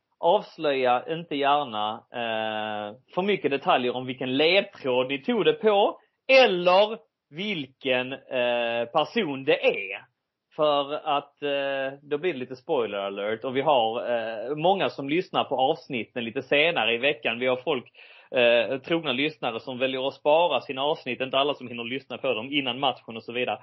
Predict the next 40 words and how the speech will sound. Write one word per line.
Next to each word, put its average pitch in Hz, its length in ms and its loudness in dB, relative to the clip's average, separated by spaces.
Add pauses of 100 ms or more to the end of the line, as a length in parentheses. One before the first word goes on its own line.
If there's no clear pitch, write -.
(220)
Så, 208 180 2
så, 220 200 4
så 226 140 2
tänk 226 320 0
på 226 180 2
det. 165 140 0
Skriv 226 260 -2
inte 233 160 -2
vem 160 240 2
det 175 240 -2
är 127 280 0
i 131 40 -8
så 131 260 -4
fall, 131 160 -8
utan 120 160 -6
skriv 202 320 -4
det: 190 160 -2 (240)
"Jag 170 180 0
tog 220 160 -4
det 143 80 0
på 123 140 -8
sexan." 143 600 -4
Om 151 140 -8
ni 156 80 -8
vill 156 160 -6
prata 170 260 -2
om 135 100 -10
ledtrådar, 131 520 -2
prata 131 320 -6
i 107 120 -6
ge-, 113 240 -6
generella 156 360 -2
termer. 127 440 -2 (200)
Och 151 140 -2
skriv 151 320 0
inte 160 200 2
vem 147 360 4
det 139 180 4
var, 110 380 0 (240)
alltså. 101 500 -12